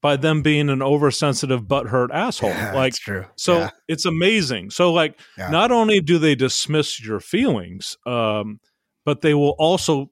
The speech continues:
Speaker 1: call you butthurt. And so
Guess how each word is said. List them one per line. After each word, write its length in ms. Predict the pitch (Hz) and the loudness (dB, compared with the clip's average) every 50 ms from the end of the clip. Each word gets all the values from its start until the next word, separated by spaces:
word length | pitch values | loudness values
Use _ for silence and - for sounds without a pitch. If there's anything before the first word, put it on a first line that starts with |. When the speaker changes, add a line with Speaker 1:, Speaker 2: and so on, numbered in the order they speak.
| _ _ | _ _
Speaker 1:
call 260 | - - 143 147 147 143 | -6 -2 0 0 2 0
you 440 | 143 139 135 135 131 131 135 - - - - | 0 0 0 0 0 -2 -4 -6 -10 -16 -8
butthurt. 460 | 120 - 170 226 160 104 113 101 95 - _ _ - | -4 -2 -2 -2 -2 -2 -4 -4 -4 -8 _ _ -8
And 360 | 131 131 131 135 131 135 123 | -4 -2 -2 -2 -4 -6 -8
so 420 | - - 175 175 170 165 156 - | -6 0 2 2 2 2 0 -2